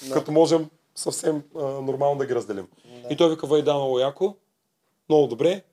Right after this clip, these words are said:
Speaker 2: И след два дена, а, такова, когато беше скандала с Алекса, и той това го използва Гого. Че оня ден на надениците, и аз тогава му
Speaker 1: Хм.
Speaker 2: казах: „Това се излъчи“, викам: „Гого, ти“, викам: „Чуваш ли се, оня ден беше окей, казваше, че тия идеи са добри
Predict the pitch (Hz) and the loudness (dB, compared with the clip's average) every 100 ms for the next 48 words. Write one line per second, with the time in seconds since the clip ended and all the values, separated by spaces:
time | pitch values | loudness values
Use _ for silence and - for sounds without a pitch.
0 | _ _ _ 170 151 147 151 156 156 180 | _ _ _ -8 -2 0 2 2 2 0
1 | 196 - _ _ _ _ _ _ _ _ | 0 -6 _ _ _ _ _ _ _ _
2 | _ _ - 139 135 131 - - 131 - | _ _ -10 -8 -6 -8 -6 -2 -2 -2
3 | _ 113 120 113 104 113 - - 113 107 | _ 0 0 2 -2 -6 -10 -12 -6 -2
4 | 104 - 107 127 160 - - 127 131 120 | 0 -2 -4 -4 -6 -8 -12 -6 -2 -2
5 | - 113 107 - 110 98 92 92 95 - | -2 -4 -6 -6 -4 -4 -6 -8 -10 -12
6 | 143 135 123 131 123 120 123 131 - 110 | -6 -6 -4 -4 -4 -4 -4 -8 -10 -8
7 | 95 - - - - 123 107 - 104 - | -8 -10 -18 -12 -6 -4 -4 -6 -8 -8
8 | 107 110 - - 120 - _ _ _ _ | -12 -12 -16 -16 -16 -16 _ _ _ _
9 | 98 117 127 147 - 143 143 _ _ - | _ 0 0 -2 -6 -6 -6 _ _ -8
10 | 160 - 127 156 - 135 143 131 143 135 | -8 -4 -6 -4 -2 -2 0 0 0 0
11 | 143 285 135 - 135 135 - 127 202 - | 0 0 -2 0 -2 0 2 2 0 -8
12 | - 131 117 127 123 110 110 107 113 | -2 0 0 -4 -4 -6 -6 -4 -4